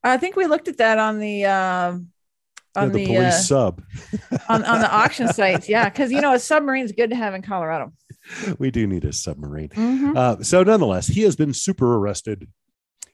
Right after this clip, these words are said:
Speaker 2: and, but there's still the matter of getting the money back for the company that he stole it from.
Speaker 1: Right,
Speaker 2: Uh,
Speaker 1: from the
Speaker 2: so
Speaker 1: armored car p-, place.
Speaker 2: Exactly. So get this: their insurance company sues the guy for the rights to the film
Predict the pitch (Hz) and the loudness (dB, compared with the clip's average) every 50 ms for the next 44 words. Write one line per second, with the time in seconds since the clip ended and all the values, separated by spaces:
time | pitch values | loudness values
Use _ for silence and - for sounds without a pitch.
0 | _ - 117 117 113 107 107 110 95 90 117 104 92 - _ _ _ _ _ _ | _ -2 0 2 2 2 0 -4 -2 -2 -2 -2 -2 -4 _ _ _ _ _ _
1 | _ _ _ _ _ - - - 113 117 104 - - 143 117 107 107 107 101 98 | _ _ _ _ _ -14 -8 -2 0 0 0 2 0 -2 0 0 0 0 0 0
2 | 92 80 78 107 101 101 87 82 - _ - 95 95 90 90 98 135 175 196 170 | -2 -2 -4 -4 -4 -4 -4 -6 -14 _ -8 -6 -4 -4 -2 0 0 2 2 2
3 | - - - 82 85 87 - - - - 92 87 87 - - 139 131 - - 82 | 0 0 -2 -6 -6 -8 -12 -16 -16 -14 -12 -12 -8 -6 -6 -6 -4 -4 -8 -8
4 | 78 82 110 139 151 _ _ _ _ _ 87 80 - 90 87 - - 160 185 190 | -8 -10 -12 -14 -16 _ _ _ _ _ -14 -12 -10 -10 -12 -8 -6 -6 -6 -6
5 | - - - 78 69 71 92 110 - _ - - - - _ - - - 98 - | -10 -12 -14 -16 -16 -16 -16 -20 -20 _ -20 -20 -20 -18 _ -10 -6 -4 -4 -2
6 | - - - 190 190 196 - - 143 139 226 226 226 - 240 240 247 226 - - | -4 -4 -8 -8 -8 -6 -2 2 2 2 2 0 -2 -2 -2 -2 -2 -4 -6 -14
7 | _ _ - - - 170 139 - - - _ _ _ _ _ - 147 127 165 170 | _ _ -20 -12 -10 -10 -10 -10 -12 -18 _ _ _ _ _ -4 -2 -2 -2 -2
8 | 147 - 76 - - _ _ _ - - 135 135 120 156 180 170 - 147 110 73 | -4 -6 -10 -14 -18 _ _ _ -10 -6 -6 -4 -2 -2 -2 0 0 -2 -2 -2
9 | - - - 85 107 143 170 151 - 156 180 202 208 - - - 120 95 80 82 | -4 -10 -8 -4 -2 -2 -2 -2 -2 -2 0 0 0 -4 -4 -4 -4 -4 -4 -6
10 | 82 - - - 90 76 - 69 67 80 107 135 131 _ _ _ _ _ _ _ | -12 -16 -12 -10 -10 -10 -10 -14 -14 -14 -14 -14 -16 _ _ _ _ _ _ _
11 | - - - - - - 147 196 226 226 214 170 - 104 104 90 101 90 82 78 | -12 -10 -8 -8 -2 0 2 2 2 2 0 -2 -2 -4 -4 -4 -4 -6 -6 -6
12 | 76 82 101 107 104 _ _ _ - 117 107 110 101 98 104 127 156 190 - - | -8 -8 -10 -12 -14 _ _ _ -6 -4 -2 -2 -2 0 0 0 0 0 -2 -6
13 | - - - - - - 160 - - - 156 127 110 107 110 113 120 | -12 -14 -14 -12 -8 -8 -8 -8 -4 -2 0 0 0 0 -2 -6 -10